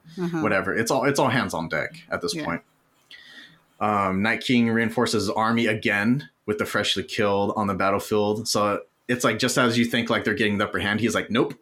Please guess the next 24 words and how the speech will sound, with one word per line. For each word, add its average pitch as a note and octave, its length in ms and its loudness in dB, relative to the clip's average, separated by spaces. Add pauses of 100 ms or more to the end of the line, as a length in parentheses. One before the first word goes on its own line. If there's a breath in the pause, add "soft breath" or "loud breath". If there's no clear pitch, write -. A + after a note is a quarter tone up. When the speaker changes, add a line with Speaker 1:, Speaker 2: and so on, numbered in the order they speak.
(540 loud breath)
Speaker 2:
time B2 200 2
to A2+ 40 0
raise A2+ 280 0
the A#2 100 0
dead," A#2+ 360 2
you A#2+ 120 4
know, B2 180 4
and, A#2 160 2
like, G#2 380 -2 (180 loud breath)
bring G#2+ 220 0
his G#2+ 160 2
army A#2 500 2 (100)
back G#2 300 0
to, A2 220 2
uh, G2+ 240 2 (100)
full A2 120 0
capacity. A#2+ 680 0 (580 loud breath)
White A2+ 220 0
Walkers A2+ 380 0
are G#2 80 2
still, G#2+ 420 0 (160)
they A#2 300 2
eventually A2 400 0
breach G#2 640 0